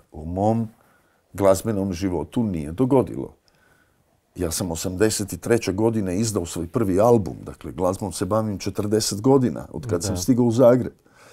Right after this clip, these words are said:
Speaker 1: Tako da, e, uvijek se kuburilo sa dogovorima, sa kamermanima. E,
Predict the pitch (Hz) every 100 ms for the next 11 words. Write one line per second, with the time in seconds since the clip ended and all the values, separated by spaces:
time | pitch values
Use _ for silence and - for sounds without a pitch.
0 | - - _ - 131 175 147 117 - -
1 | _ - - _ - 123 120 110 - -
2 | 50 - - _ _ - - - _ -
3 | 180 165 196 - - - - - _ _
4 | _ _ - 127 113 127 110 135 165 156
5 | 127 117 - 117 90 - 101 139 120 117
6 | 113 113 87 95 - - 147 131 123 117
7 | 113 110 101 95 - - - - - -
8 | _ _ - 110